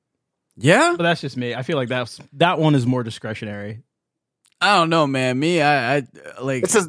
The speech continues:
Speaker 3: it's a small business. Like, I'm already paying them. Like,
Speaker 1: You're right. That's what I'm saying. Like, it, the, the, my maid service is a small business too. I pay them, but then I also tip the ladies too because they're,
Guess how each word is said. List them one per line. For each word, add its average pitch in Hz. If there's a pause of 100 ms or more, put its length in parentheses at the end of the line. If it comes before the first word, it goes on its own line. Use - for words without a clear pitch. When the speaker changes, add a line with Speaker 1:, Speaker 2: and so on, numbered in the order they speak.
Speaker 3:
it's 208
a 202
small 202
business. 156
Like, 123
I'm 143
already 165
paying 165
them. 104
Like, 101
Speaker 1:
You're 156
right. 175
That's 160
what 190
I'm 156
saying. 196
Like, 127
it, 120
the, 131
the, 101
my 131
maid 143
service 131
is 120
a 123
small 131
business 127
too. 170
I 120
pay 139
them, 127
but 104
then 131
I 139
also 147
tip 180
the 113
ladies 139
too 170
because 120
they're, 120